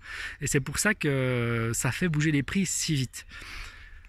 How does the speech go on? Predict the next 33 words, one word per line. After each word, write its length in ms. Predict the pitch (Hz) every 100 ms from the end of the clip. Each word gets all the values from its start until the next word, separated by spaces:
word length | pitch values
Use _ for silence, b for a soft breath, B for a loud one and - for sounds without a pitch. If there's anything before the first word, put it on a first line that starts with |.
| B - - - - -
J'aborde 420 | 175 196 226 175
rapidement, 600 | 170 202 190 202 208 190
euh, 300 | 156 143 135
l'état 300 | 143 170 196
du, 320 | 156 139 127
du 200 | 127 127
coronavirus. 760 | 143 143 131 120 123 262 - 175
Euh, 240 | 131 123 120
en 120 | 180
Italie, 460 | 208 220 214 233 220
la 120 | 156
cloche 300 | - 220 190
dont 100 | 180
je 80 | 160
vous 100 | 160
parlais 260 | 170 165
récemment 420 | 156 143 151 147 127
continue, 580 | - 277 - 226 214 214
euh, 400 | 175 143 127 123
à 80 | 135
se 120 | -
dessiner. 520 | 147 127 - 120 143 226 B B B
Euh, 200 | 123 120
je 140 | 107 120
pense 260 | - 208
que 120 | -
là, 120 | 160 170
on 80 |
peut 140 | 139 139
se 140 | -
dire 220 | 143 151
qu'en 320 | - 151 - 175
Italie, 500 | 175 175 175 170